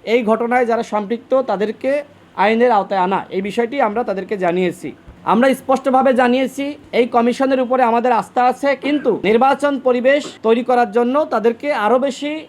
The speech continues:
সক্রিয় এবং তাদের সদিচ্ছা থাকতে হবে। পাশাপাশি যেহেতু নির্বাচন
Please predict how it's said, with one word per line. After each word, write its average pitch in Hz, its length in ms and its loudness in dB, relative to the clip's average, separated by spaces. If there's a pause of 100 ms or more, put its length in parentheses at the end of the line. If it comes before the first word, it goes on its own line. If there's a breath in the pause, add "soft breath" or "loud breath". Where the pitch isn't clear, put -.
(180)
সক্রিয় 240 480 0 (500)
এবং 240 280 2 (560)
তাদের 208 280 0
সদিচ্ছা 220 460 -4
থাকতে 226 260 -4
হবে। 196 200 0 (140)
পাশাপাশি 254 480 -4 (480)
যেহেতু 254 420 0 (400)
নির্বাচন 247 480 2